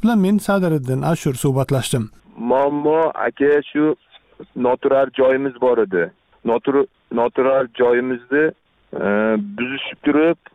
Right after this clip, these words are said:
Speaker 2: hozir qizil liniyaga chiqmagan deb turib, kompensatsiya pulimizni berishmayapti bular.
Speaker 1: Noturar joy nima edi?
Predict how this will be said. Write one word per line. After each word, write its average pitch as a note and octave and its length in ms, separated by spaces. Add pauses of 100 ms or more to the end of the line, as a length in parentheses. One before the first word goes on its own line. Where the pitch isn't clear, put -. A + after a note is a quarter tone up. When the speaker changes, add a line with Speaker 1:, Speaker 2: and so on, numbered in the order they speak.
(140)
Speaker 2:
hozir B2+ 340
qizil C3+ 260 (100)
liniyaga D3 600 (120)
chiqmagan C3+ 680
deb B2 180
turib, C#3+ 360 (600)
kompensatsiya C#3 760
pulimizni C#3+ 600
berishmayapti C3 800
bular. D#2+ 280 (480)
Speaker 1:
Noturar E3 380
joy F3 220
nima E3+ 220
edi? C#3+ 240